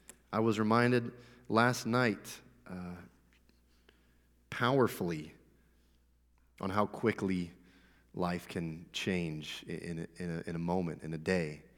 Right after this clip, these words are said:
We all know this. Now is the time. You can call out to him right now where you are. You don't have to come up here. You don't have to raise your hand or any of that. You can if you want to. Go ahead. But if you'd like to come after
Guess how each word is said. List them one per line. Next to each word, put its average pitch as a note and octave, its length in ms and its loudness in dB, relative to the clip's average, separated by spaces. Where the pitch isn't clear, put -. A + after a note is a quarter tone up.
We F#2+ 180 0
all A2 200 6
know G#2 220 4
this. - 440 -6
Now A#2+ 360 8
is A#2+ 100 6
the A#2+ 80 0
time. E2 460 -2
You F#2 80 -4
can F2+ 160 0
call A#2 260 6
out A#2 200 6
to A#2+ 100 2
him A2 120 2
right B2 220 8
now B2+ 380 4
where G2+ 220 6
you A#2 240 6
are. E2 220 4
You F#2 80 0
don't G#2+ 120 4
have A2+ 120 0
to - 80 0
come B2 220 2
up A#2+ 160 4
here. C#3+ 460 8
You F2 80 0
don't F2 120 2
have F2 120 -2
to G2+ 100 0
raise G#2 240 8
your G#2+ 100 6
hand B2 440 6
or A#2 80 10
any C3+ 160 10
of B2 80 10
that. G2 240 6
You F2 100 -6
can G#2 220 0
if A#2+ 100 -2
you D3+ 80 2
want E3+ 260 6
to. F2+ 160 0
Go G#2 200 4
ahead. D3 320 6
But B2 120 10
if - 140 6
you'd A#2 100 6
like B2 180 8
to A#2+ 80 2
come A#2 240 4
after C#3+ 560 6